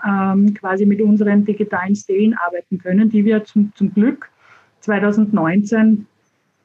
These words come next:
ähm, österreichweit aufgebaut und ausgerollt haben. Das ist jetzt zum einen natürlich, du kannst die Botschaften sehr, sehr effizient und schnell, ähm, variieren und ändern und, ähm, und,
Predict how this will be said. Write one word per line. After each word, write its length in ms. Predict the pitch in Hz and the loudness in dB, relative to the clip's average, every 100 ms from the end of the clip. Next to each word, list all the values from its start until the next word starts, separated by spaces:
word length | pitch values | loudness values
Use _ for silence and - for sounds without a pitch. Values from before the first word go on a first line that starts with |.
| - - | -20 -8
ähm, 520 | 202 180 185 185 208 254 | -4 -2 0 0 0 0
österreichweit 800 | 202 - 202 202 202 180 190 - - | -2 -2 -2 -2 -4 -4 -4 -8 -10
aufgebaut 580 | - 202 - 214 165 175 | -6 -4 -4 -4 -4 -2
und 140 | 208 208 | -2 -2
ausgerollt 600 | 190 202 214 175 165 - | -4 -4 -4 -4 -8 -12
haben. 160 | 170 196 | -10 -8
Das 160 | 202 | -4
ist 80 | 214 | -2
jetzt 200 | 226 - | -2 -2
zum 120 | 220 | -4
einen 340 | 185 185 233 233 | -2 0 2 2
natürlich, 460 | 214 220 208 208 - | 2 0 -2 -4 -10
du 100 | 208 | -6
kannst 280 | 208 208 | -2 -2
die 60 | 208 | -4
Botschaften 800 | - 226 - 247 240 - 247 240 - - - | -10 -14 -8 -6 -4 -2 0 -2 -8 -20 -14
sehr, 220 | - 226 226 | -4 -2 0
sehr 280 | 233 233 | 0 0
effizient 640 | 240 233 226 - 202 233 233 | -2 -4 -4 -2 0 0 2
und 160 | 220 | -2
schnell, 500 | - 208 196 214 226 - _ _ _ _ | 0 0 2 0 0 -4 _ _ _ _
ähm, 540 | 240 208 214 214 220 240 | -2 0 2 2 2 2
variieren 540 | 202 202 202 214 226 | 0 2 2 2 4
und 120 | 220 220 | 2 0
ändern 520 | 180 214 226 233 240 | 0 2 2 2 2
und, 360 | 247 214 214 - | 2 0 0 0
ähm, 380 | 208 208 220 - | 0 2 0 -2
und, 440 | 214 208 - - | 0 0 -4 -20